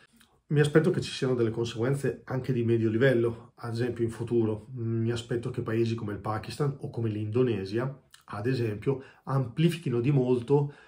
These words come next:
eh, l'autonomia della propria filiera militare.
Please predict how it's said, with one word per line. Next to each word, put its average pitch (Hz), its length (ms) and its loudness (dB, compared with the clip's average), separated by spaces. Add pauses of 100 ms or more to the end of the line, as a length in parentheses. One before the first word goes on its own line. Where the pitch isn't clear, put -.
(140)
eh, 120 460 -6
l'autonomia 135 540 2
della 123 180 2
propria 120 220 -4
filiera 113 360 0
militare. 101 640 -6